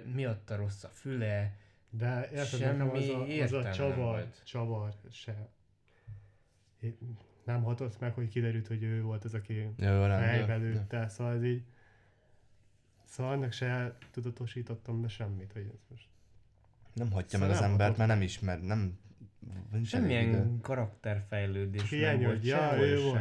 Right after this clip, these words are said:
Speaker 2: volt,
Speaker 1: és
Speaker 2: oké, jó.
Speaker 1: felépítve sem
Speaker 3: De a Venoméknak
Speaker 1: láttunk.
Speaker 3: s-, ö, talán nekik egy pici volt, ugye?
Speaker 1: Hát az csak azért, mert látta az első részt.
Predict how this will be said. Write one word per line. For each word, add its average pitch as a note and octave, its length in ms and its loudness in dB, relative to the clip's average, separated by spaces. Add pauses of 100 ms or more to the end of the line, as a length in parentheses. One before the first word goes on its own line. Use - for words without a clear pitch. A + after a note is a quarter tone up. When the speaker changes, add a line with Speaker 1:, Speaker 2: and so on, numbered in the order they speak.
Speaker 2:
volt, B2 160 0
Speaker 1:
és G#2 80 -8
Speaker 2:
oké, A2+ 40 -4 (220)
jó. G#2+ 60 -6 (180)
Speaker 1:
felépítve G2+ 720 -2
sem G#2 300 -4
Speaker 3:
De A2+ 80 4
a A#2 60 4
Venoméknak G2+ 480 4 (120)
Speaker 1:
láttunk. G#2+ 100 -6 (220)
Speaker 3:
s-, D3 60 -6
ö, E3 220 2
talán B2 360 6
nekik G#2 300 2
egy F#2 140 -2
pici G2+ 240 -4
volt, F#2 520 -4
ugye? G2+ 240 0
Speaker 1:
Hát F#2 140 0
az A3 220 0
csak A#3+ 120 -4
azért, D3 260 2
mert C3+ 140 0
látta G#2+ 320 -2
az G#2 100 0
első E2+ 380 -6
részt. E2 260 -14